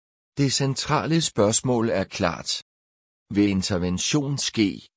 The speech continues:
før infrastrukturen for permanent profilering bliver for dybt indlejret til at kunne udfordres meningsfuldt?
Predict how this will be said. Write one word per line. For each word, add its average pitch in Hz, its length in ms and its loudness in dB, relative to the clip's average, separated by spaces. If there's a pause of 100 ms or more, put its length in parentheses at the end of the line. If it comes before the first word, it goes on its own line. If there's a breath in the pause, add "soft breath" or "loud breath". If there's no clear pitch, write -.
(160)
før 151 260 0
infrastrukturen 101 1300 -2
for 127 240 -2
permanent 95 680 -2
profilering 110 800 0
bliver 104 200 0
for 87 200 -2
dybt - 480 -2
indlejret 95 640 0
til - 140 -2
at 127 140 0
kunne 92 300 0
udfordres 107 840 2
meningsfuldt? 107 840 -2